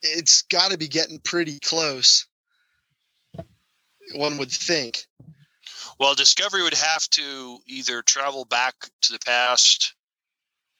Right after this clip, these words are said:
Speaker 2: or Picard would have to travel to the future, 'cause Discovery traveled nine hundred plus years from their, their, their time period.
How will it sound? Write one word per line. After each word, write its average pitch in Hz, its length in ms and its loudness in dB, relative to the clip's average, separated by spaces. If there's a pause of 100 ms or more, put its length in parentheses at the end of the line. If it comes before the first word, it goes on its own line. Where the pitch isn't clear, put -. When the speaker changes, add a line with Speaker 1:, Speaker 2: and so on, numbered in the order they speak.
(520)
Speaker 2:
or 120 760 0 (100)
Picard 131 360 0
would 107 80 -8
have 120 180 2
to - 80 -4
travel 117 320 0
to 107 100 0
the 101 60 -4
future, 117 340 -2
'cause 110 260 0
Discovery 156 840 2 (540)
traveled 139 580 0 (960)
nine 139 280 2
hundred 156 280 -2
plus 139 320 2
years 143 640 2
from 120 300 -4
their, 127 180 -2 (140)
their, 135 260 -2 (440)
their 123 140 2
time 139 260 0
period. 147 440 0